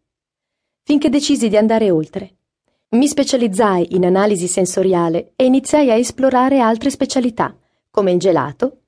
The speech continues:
il caffè, i distillati e soprattutto il vino. In qualità di panel leader e trainer di analisi sensoriale di una delle maggiori realtà italiane del settore,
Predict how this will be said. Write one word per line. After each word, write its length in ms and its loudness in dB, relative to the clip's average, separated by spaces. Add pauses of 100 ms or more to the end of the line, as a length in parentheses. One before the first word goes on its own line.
il 120 -2
caffè, 480 -4 (260)
i 80 -2
distillati 760 -4 (300)
e 120 -2
soprattutto 840 -6 (100)
il 180 -4
vino. 420 -6 (1120)
In 140 0
qualità 380 2
di 160 -2
panel 440 2
leader 500 0
e 120 -2
trainer 560 0
di 140 0
analisi 400 0
sensoriale 680 0
di 80 -6
una 140 -2
delle 200 0
maggiori 480 0
realtà 400 0
italiane 540 0
del 160 0
settore, 580 -2